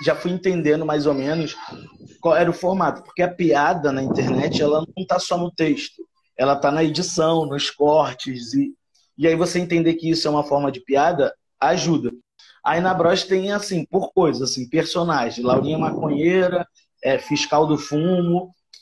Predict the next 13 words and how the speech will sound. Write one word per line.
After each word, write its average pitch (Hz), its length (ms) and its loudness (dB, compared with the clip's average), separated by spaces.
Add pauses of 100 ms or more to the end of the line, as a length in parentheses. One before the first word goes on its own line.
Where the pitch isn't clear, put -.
(180)
Aí 143 160 2
tem 165 160 2
uns 175 120 2
personagens 180 760 0
que - 120 -4
aí 151 140 6
eu 170 140 6
já 170 100 4
escrevo 170 480 0
baseado 170 560 2
neles, 160 320 0
assim, 120 240 -8
ah, 117 180 -4